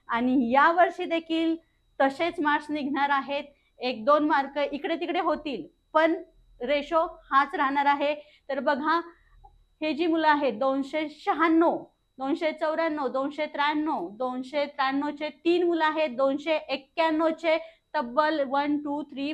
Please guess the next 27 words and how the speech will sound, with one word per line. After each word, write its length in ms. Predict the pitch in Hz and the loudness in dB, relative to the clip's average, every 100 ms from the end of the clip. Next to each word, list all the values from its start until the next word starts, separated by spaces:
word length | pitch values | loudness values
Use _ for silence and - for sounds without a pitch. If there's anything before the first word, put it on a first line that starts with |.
| 285 | -4
फोर, 200 | 285 285 | -2 -2
फाय, 280 | 285 269 269 | 0 0 0
सिक्स, 380 | - 330 - - | -4 -10 -10 -8
सिक्स 340 | 370 359 - | -4 -4 -2
मुलं 200 | 330 320 | -2 2
आहेत, 340 | 302 277 277 294 _ _ _ | 2 0 -4 -8 _ _ _
दोनशे 440 | 240 262 262 311 285 | -2 0 0 2 2
नव्वदचे 580 | 277 269 302 320 359 311 | 4 4 2 2 -2 0
दोन 260 | 302 302 | 2 4
मुलं 200 | 294 294 | 2 2
आहेत. 260 | 277 269 285 269 | 0 0 -4 -6
म्हणजे 300 | 262 254 269 | -6 -4 -4
तुम्ही 220 | 277 277 | -4 -6
विचार 280 | 269 277 277 | -6 -6 -4
करू 180 | 277 | -6
शकता 340 | 277 285 302 339 - _ _ _ | -6 -8 -6 -6 -8 _ _ _
की 260 | 294 285 285 | -6 -4 0
ही 120 | 339 | 0
मुलं 320 | 381 370 330 | 2 2 2
जी 180 | 339 330 | 0 0
आहेत, 300 | 311 254 202 - | -2 -2 -8 -10
ही 240 | _ 285 | _ -4
मुलं 380 | 311 302 262 294 320 _ | -4 -2 -2 -2 -4 _
आता 460 | 240 240 277 277 330 - _ _ - | -4 0 0 0 -2 -10 _ _ 0
फक्त 340 | 339 339 - | 0 0 -2
महाराष्ट्रापुरता 1080 | 330 302 320 262 277 277 294 294 254 247 277 | 0 2 0 2 0 0 -4 -2 -8 0 0
मर्यादित 560 | 269 254 254 254 262 | 0 -2 0 0 -2